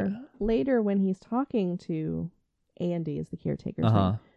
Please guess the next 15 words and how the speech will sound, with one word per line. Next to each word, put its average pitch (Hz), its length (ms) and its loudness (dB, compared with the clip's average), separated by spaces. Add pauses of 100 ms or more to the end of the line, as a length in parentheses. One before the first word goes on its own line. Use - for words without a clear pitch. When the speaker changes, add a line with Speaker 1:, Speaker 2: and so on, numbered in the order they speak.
(100)
Speaker 2:
When 202 140 4
he's 185 120 2
talking 208 340 2
to 196 80 2
the 180 80 2
caretaker 180 540 -2
later 165 200 -2
towards 165 300 -4
the 165 140 -4
end 202 160 2
of 190 80 0
the 156 80 0
movie. 156 440 -2
Speaker 1:
He 208 220 4
hear-, 101 240 2